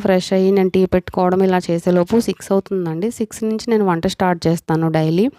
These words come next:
సెవెన్ ఫిఫ్టీన్, సెవెన్ ట్వంటీ మహా అయితే ఆ టైంకి నాకు వంట అంతా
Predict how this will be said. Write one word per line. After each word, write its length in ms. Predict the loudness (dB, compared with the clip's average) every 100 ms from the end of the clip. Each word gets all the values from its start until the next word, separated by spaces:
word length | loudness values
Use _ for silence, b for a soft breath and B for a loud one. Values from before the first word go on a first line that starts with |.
| B B B -2
సెవెన్ 300 | 2 2 2 2
ఫిఫ్టీన్, 360 | 0 2 -2 2
సెవెన్ 260 | 2 2 0
ట్వంటీ 240 | -2 -2 -2
మహా 200 | -2 0 0
అయితే 160 | 2 2 2
ఆ 20 | 0
టైంకి 320 | -2 -2 0 2
నాకు 240 | 2 2 2 B B B -2
వంట 160 | 0 2 0
అంతా 160 | 0